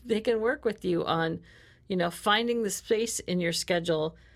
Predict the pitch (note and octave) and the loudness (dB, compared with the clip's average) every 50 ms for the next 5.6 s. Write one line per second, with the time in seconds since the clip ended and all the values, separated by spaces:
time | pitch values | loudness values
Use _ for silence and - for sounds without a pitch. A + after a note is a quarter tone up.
0 | - - - - G3+ F#3+ F#3 F#3+ F#3 F#3 F#3 F3 E3+ E3+ D#3+ - - - - - | -20 -8 -4 -2 0 2 2 2 2 2 2 0 0 0 -2 -4 -2 0 0 0
1 | - - - E3 C#3+ - - - - - - F3+ E3+ E3+ D#3+ D3+ D3 C#3+ E3 G3+ | 0 0 0 0 0 0 -2 -4 -4 -2 0 0 0 0 0 0 -2 0 0 0
2 | G#3+ F#3+ D3+ C3+ B2 C2 A#2+ E3+ F3 F3+ F3+ F3 F3+ F3 F3+ F3+ F#3 F#3 F3+ F3 | 0 0 0 0 0 0 0 0 0 0 0 0 0 0 0 0 0 0 0 0
3 | E3+ - A#2+ E3 E3+ E3+ - - - D4+ D#4+ D4 - - G#3 F3 D#3+ D3 D3+ D3 | 0 0 0 -2 -2 -4 -6 -4 -4 -2 -2 -2 -2 -2 0 0 0 0 0 0
4 | D3 C#3 C3 C3 C3 B2+ B2+ D3 - - - - - - - - - - - - | 0 0 0 2 2 2 0 0 -2 -4 -8 -18 -20 -20 -20 -20 -20 -20 -20 -6
5 | - F3 F3+ F3 E3+ E3 E3+ F3 E3 E3+ - | -2 -2 0 0 0 0 0 0 -2 -4 -8